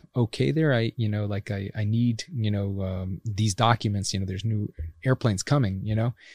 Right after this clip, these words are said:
uh, you know, aircraft coming. I, we need to load more aircraft loads. I need these, these documents in order to, for the aircraft to go." And Danny, <laughs> Alex told me the story, and Alex told me that he, he, he hears Danny saying,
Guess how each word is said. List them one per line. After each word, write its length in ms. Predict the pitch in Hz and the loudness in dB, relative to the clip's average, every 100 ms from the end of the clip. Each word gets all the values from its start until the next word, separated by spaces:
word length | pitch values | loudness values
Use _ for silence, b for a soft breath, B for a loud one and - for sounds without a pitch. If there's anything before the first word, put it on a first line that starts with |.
| b - | b -4
uh, 200 | 104 104 | -4 -2
you 100 | 113 | -4
know, 160 | 101 101 | -4 -6
aircraft 380 | - 110 113 - | -6 -2 -2 -2
coming. 280 | - 104 101 | -2 0 -2
I, 60 | 98 127 | -4 -6
we 140 | 117 98 | -8 -4
need 100 | 104 | -4
to 60 | 95 | -2
load 280 | 104 104 - | -2 -2 -4
more 180 | 107 98 | -4 -2
aircraft 400 | 104 - 95 - | -4 -4 -6 -2
loads. 240 | 131 127 107 | 0 0 0
I 40 | |
need 220 | 95 95 | -4 -6
these, 220 | 95 98 - _ | -6 -8 -10 _
these 260 | 143 101 92 | -6 -6 -4
documents 540 | - 123 - 110 101 | -4 -4 -2 -2 -2
in 80 | 104 | -4
order 200 | 101 98 | -4 -4
to, 300 | 107 101 101 104 | -6 -8 -8 -8
for 80 | 98 | -6
the 120 | 104 | -4
aircraft 300 | 101 107 - | -4 -4 -6
to 80 | 113 | -4
go." 160 | 117 | -4
And 140 | 104 98 | -4 -2
Danny, 360 | 104 104 107 B B B B B B | -2 -2 -4 B B B B B B
<laughs> 1500 | B B _ _ _ - - - - - 127 - 131 151 143 | B B _ _ _ -20 -16 -10 -10 -6 -8 -6 -8 -4 4
Alex 280 | 127 110 | 4 4
told 220 | - 110 101 | 4 2 2
me 100 | 92 | 0
the 100 | 90 | -2
story, 360 | - 101 95 | -2 -2 -2
and 200 | 104 101 - | -4 -6 -6
Alex 260 | 107 101 - | -6 -4 -4
told 160 | 113 | -2
me 120 | 101 101 | -2 -2
that 200 | 95 - _ | -4 -6 _
he, 200 | - 113 | -2 0
he, 220 | 110 - | 0 -4
he 220 | - - | -6 -4
hears 300 | 92 110 107 | 0 0 0
Danny 380 | - 104 107 107 | -2 -2 0 -2
saying, 540 | - - 98 101 98 | -4 -4 -6 -6 -6